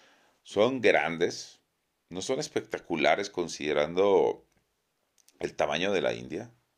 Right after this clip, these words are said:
O sea, sigue siendo un porcentaje muy bajo de la población.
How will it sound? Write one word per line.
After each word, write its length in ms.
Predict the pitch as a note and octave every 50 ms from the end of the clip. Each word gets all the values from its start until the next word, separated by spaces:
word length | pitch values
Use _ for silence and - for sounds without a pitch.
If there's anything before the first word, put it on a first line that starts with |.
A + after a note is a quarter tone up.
| _ _ _ _ _ _ _ _ _ _ _ _ -
O 20 |
sea, 120 | - -
sigue 260 | F2+ - G#2 G#2+ A#2 A#2
siendo 240 | - G#2+ G2 G2+
un 120 | G#2+ G#2+ G#2
porcentaje 500 | G2+ G2+ G2+ - F2 D#2+ D#2+ D#2+ - F2
muy 200 | E2+ E2+ F2 F2+
bajo 300 | F2 E2 D#2+ - E2+ D#2+
de 60 | D#2
la 120 | D2+ C#2+
población. 580 | - - B1+ A#1+ A#1+ - - - - - -